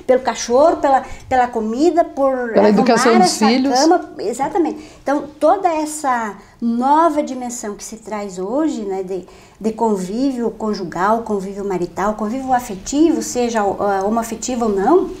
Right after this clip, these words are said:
Speaker 1: né, o hétero, independente de se é mulher, mulher, homem, homem, ou a família, entre aspas,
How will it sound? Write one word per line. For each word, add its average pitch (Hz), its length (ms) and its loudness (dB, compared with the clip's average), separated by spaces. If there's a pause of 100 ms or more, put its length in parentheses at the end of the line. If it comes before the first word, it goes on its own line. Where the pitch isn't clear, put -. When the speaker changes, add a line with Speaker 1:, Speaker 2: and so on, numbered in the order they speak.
(120)
Speaker 1:
né, 202 260 0 (340)
o 190 160 2
hétero, 233 380 4 (320)
independente 226 840 6
de 190 320 2
se - 100 -2
é 214 60 6
mulher, 208 320 4
mulher, 196 360 2
homem, 196 240 4
homem, 208 300 4
ou 220 360 4 (420)
a 190 420 2
família, 208 800 2 (340)
entre 220 260 2
aspas, 220 560 -2